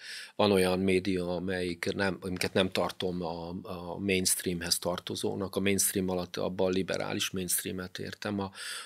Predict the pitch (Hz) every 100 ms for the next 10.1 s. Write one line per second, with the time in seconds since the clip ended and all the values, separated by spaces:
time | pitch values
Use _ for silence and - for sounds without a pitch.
0 | - - 127 - 117 98 104 101 98 95
1 | 107 101 98 98 - 101 95 - 85 87
2 | 90 92 98 - 110 113 - - 92 92
3 | 92 87 87 - 90 85 90 - 92 90
4 | 87 - - 87 87 90 98 101 113 113
5 | - - - - - - 110 98 95 92
6 | 87 95 98 98 98 95 90 87 85 -
7 | - 92 92 95 95 90 92 87 90 95
8 | 95 95 95 95 98 98 - 107 98 -
9 | - 82 - 87 98 98 107 107 135 127